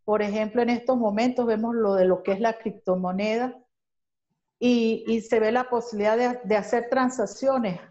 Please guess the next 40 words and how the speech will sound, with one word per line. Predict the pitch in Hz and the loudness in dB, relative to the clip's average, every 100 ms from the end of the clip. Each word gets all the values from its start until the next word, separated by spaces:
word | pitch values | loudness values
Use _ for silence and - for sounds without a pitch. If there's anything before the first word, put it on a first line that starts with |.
| _ _ _ _ | _ _ _ _
con | 233 220 | 0 2
los | 214 208 | -2 -4
inmuebles | 214 233 277 233 196 - | -4 0 0 0 -4 -4
que | 202 | -4
se, | 196 196 190 - | -2 -2 -4 -2
que | 214 | -2
sean | 202 240 254 | 0 0 -2
pa-, | - - - - | -6 -12 -12 -2
pagados | 220 220 262 240 220 | -2 0 0 0 -2
a | 208 | -4
través | 196 196 208 | 0 0 0
de | 233 | -2
las | 226 190 | -2 -2
criptomonedas. | 208 196 - 185 175 190 185 175 - _ | -6 -8 -2 -2 -2 -2 0 0 -6 _
Tenemos | 208 202 214 220 - | -2 0 -2 -2 0
que | 240 233 - - _ _ | 0 0 -8 -20 _ _
estar | 226 226 - 240 | -2 0 0 2
a | 247 | 2
la | 226 202 - | 0 -2 -2
par | 233 240 | -2 -2
de, | 254 233 190 | -6 -8 -10
de | 185 208 | -10 -8
lo | 196 | -8
que | - | -10
está | 196 - 226 | -12 -4 0
en | 247 | 2
la | 247 | 2
última, | 269 269 277 240 | 2 0 -2 0
en | 214 | 0
la | 202 | 0
tecnología | 196 185 185 185 180 220 226 | -2 -2 0 0 0 0 0
de, | 220 175 _ _ _ _ - | 0 -6 _ _ _ _ -6
en, | 208 208 | -6 -4
a | - 208 | -2 -2
nivel | 202 202 214 | -2 -6 -6
mundial, | 233 226 254 269 180 - _ | -6 -4 -2 0 -2 -8 _
a | - 202 | -6 -2
nivel | 202 202 220 | 0 0 0
de | 233 | 0
globalización. | 208 196 185 185 - 180 - 226 180 | 2 2 0 -2 -6 -8 -4 -4 -4